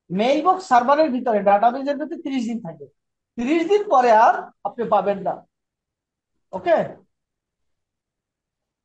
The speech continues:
ক্লিয়ার? হ্যালো?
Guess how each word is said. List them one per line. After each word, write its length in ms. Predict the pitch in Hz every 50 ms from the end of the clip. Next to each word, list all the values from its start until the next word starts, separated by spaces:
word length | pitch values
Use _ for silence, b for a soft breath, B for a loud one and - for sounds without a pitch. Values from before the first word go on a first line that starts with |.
| _ _ _ _ _ _ _ _ _ _ _ _ _ _ _ _ _ _ _
ক্লিয়ার? 460 | 220 262 302 302 226 175 - - - _ _ _ _ _ _ _ _ _ _ _ _ _ _ _ _ _ _ _ _ _ _ _ _ _ _ _ _ _ _ _ _ _ _ _ _ _ _ _ -
হ্যালো? 520 | 165 185 185 185 214 349 359 - -